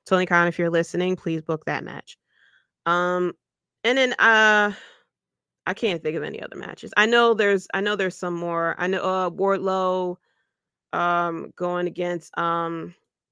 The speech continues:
who's he beefing with? Luchasaurus, I guess. Yeah, Luchasaurus. It's like, okay. <laughs> But yeah,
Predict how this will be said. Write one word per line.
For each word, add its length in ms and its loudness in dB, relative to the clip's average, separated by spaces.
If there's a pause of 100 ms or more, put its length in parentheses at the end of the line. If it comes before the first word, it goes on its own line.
(640)
who's 120 -12
he 80 -2
beefing 380 -6
with? 320 -10 (560)
Luchasaurus, 600 0
I 60 -2
guess. 500 -2 (280)
Yeah, 260 -2 (320)
Luchasaurus. 800 -4 (840)
It's 120 -16
like, 140 -4
okay. 380 -12 (400)
<laughs> 640 -2 (420)
But 100 2
yeah, 240 4